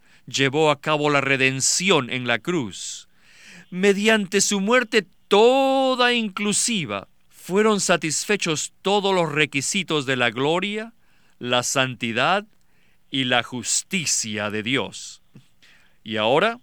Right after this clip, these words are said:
por medio de su sangre, se abrió un camino nuevo y vivo. Y mediante este camino,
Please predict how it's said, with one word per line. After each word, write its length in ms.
por 180
medio 280
de 100
su 120
sangre, 600
se 340
abrió 340
un 240
camino 500
nuevo 680
y 160
vivo. 840
Y 120
mediante 540
este 360
camino, 720